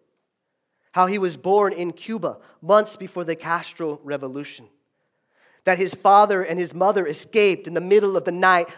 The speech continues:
with him when he was six months old. They were refugees, fleeing a corrupt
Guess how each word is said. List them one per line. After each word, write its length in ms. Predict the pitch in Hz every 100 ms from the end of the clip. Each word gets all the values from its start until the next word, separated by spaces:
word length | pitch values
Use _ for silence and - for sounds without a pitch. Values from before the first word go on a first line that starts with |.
| -
with 240 | 202 196
him 320 | 214 214 185
when 100 | 175
he 140 | 175 190
was 160 | 175 -
six 300 | - 233 -
months 260 | 208 208 -
old. 300 | 196 202 185
They 100 | 202
were 160 | 196 185
refugees, 1120 | 175 226 233 214 220 175 269 220 131 - - _ _ _ _ _ _ _ _ _
fleeing 460 | - 233 262 254
a 60 | 226
corrupt 640 | - 208 196 247 220 -